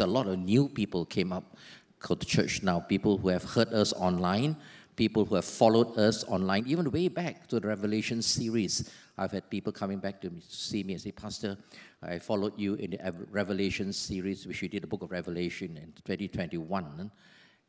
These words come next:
and then followed our church online, and today they're here physically. Thank you so much for joining us. Come on, let's give God a good clap offering. Those of you online as well, I know that for one reason,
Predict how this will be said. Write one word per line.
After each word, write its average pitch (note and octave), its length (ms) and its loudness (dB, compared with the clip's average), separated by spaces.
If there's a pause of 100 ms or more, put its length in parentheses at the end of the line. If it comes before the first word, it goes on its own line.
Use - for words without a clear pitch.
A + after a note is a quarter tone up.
(100)
and F2 240 -6
then G2 200 0
followed G2+ 440 -2
our F#2 80 -12
church - 400 -10
online, F2+ 560 -6
and F2+ 160 -10
today F2 440 -6 (120)
they're E2+ 140 -8
here - 180 0
physically. F2 540 -6
Thank F#2 240 -8
you F#2 80 -4
so - 240 2
much - 340 -2 (320)
for E2+ 240 -6
joining F#2 480 -4
us. G2+ 120 -4
Come A#2 120 -2
on, F#2+ 80 0
let's G#2+ 160 0
give A2 140 -2
God G#2 120 4
a - 40 -4
good - 160 -2
clap A#2 180 0
offering. G#2 280 0
Those C#3+ 160 8
of C#3 60 6
you C#3+ 60 6
online C#3+ 400 6
as C#3 140 0
well, D3+ 240 10 (480)
I B2+ 100 8
know C#3+ 220 10
that B2 140 8
for G#2 200 4
one C3+ 240 6
reason, B2+ 360 8